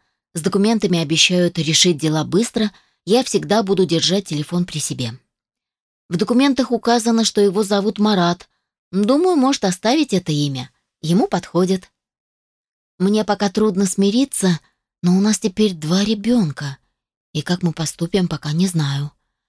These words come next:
Я к Тимурке очень привыкла, и второго кроху никому не хочу отдавать.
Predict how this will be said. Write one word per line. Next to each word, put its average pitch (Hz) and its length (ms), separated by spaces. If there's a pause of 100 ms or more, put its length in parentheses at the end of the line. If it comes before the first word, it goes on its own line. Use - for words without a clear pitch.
(160)
Я 180 200
к - 80
Тимурке 185 460
очень 175 220
привыкла, 175 560 (520)
и 175 260
второго 185 440
кроху 175 360
никому 160 360
не 160 140
хочу 165 400
отдавать. 160 640